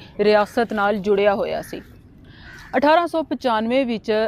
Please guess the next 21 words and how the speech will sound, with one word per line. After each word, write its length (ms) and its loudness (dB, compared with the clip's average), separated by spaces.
ਸਰਦਾਰ 460 0
ਦਿਆਲ 400 0
ਸਿੰਘ 320 -8
ਦੀ 160 -4
ਜਾਇਦਾਦ 640 -2
ਦੀ 220 -6
ਕੁੱਲ 340 -6
ਮਾਲੀਅਤ 460 -2
ਪੈਂਤੀ 360 -2
ਲੱਖ 260 -2
ਸੀ, 240 -14
ਜੋ 160 2
ਉਸ 360 -2
ਵੇਲੇ 260 -2
ਦੇ 200 0
House 520 -2
of 40 0
Tatas 500 0
ਦੇ 100 0
ਮਾਲਕ 420 0
ਤੋਂ 200 -6